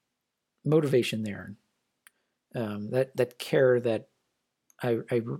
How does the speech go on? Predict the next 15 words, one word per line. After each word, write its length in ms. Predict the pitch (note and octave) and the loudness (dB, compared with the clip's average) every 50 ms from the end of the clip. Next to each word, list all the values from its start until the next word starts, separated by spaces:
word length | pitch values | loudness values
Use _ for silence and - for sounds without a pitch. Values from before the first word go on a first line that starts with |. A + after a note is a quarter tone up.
| - - | -10 -10
want 240 | C3+ C#3 C3+ C#3 - | -6 -4 -4 -4 -6
to 60 | - - | -8 -8
apply 720 | B2 - - - - C3 B2+ B2 A2+ G#2+ G2 G2+ G#2 - _ _ _ _ _ _ _ _ _ _ - | -8 -8 -6 -4 -2 0 0 0 0 0 -2 -6 -10 -12 _ _ _ _ _ _ _ _ _ _ -8
to 80 | - | -6
my 160 | - A#2+ G#2+ G#2 | -4 -4 -4 -4
show 340 | - - A2 G#2 F#2+ - - _ _ _ _ - _ _ _ _ _ _ _ _ - - | -4 -4 -6 -6 -8 -12 -20 _ _ _ _ -20 _ _ _ _ _ _ _ _ -2 0
i-, 140 | D3+ E3+ - | 0 2 4
is, 440 | D3+ C#3+ C3+ C3 - - - - - _ _ _ _ _ _ _ _ _ _ _ _ - | 2 2 2 0 -4 -6 -6 -8 -10 _ _ _ _ _ _ _ _ _ _ _ _ -10
is 180 | - C3 C3 | -10 -8 -8
what 260 | D3 E3+ D#3+ D3+ - - | -2 -2 -2 -2 -2 -6
keeps 540 | - - F3 D#3+ C3+ - - - - - - _ _ _ _ _ _ _ _ _ _ _ _ - | -8 -4 -4 -4 -4 -4 -6 -6 -8 -8 -12 _ _ _ _ _ _ _ _ _ _ _ _ -8
me 160 | - C#3 C#3+ C#3 | -4 -2 -2 0
motivated 680 | C#3 C3+ C3 B2+ A#2+ A#2+ A#2 A2 G#2 G#2+ G2+ A2 G#2+ _ _ _ _ _ _ _ _ _ _ _ _ _ _ _ _ - | 0 2 2 2 4 4 4 4 4 2 0 -2 -8 _ _ _ _ _ _ _ _ _ _ _ _ _ _ _ _ -4
and 380 | - A#2 A2+ A2 G#2+ A2 A2 - _ _ - - | -2 -2 -2 -2 -4 -6 -8 -10 _ _ -6 -4
understanding, 760 | D3 C#3 C3 C3 - - C3+ B2 A#2+ A2+ A2 A2 G#2+ G2 | -2 -2 -2 -2 -4 -4 -2 -2 -2 -2 -2 -4 -6 -6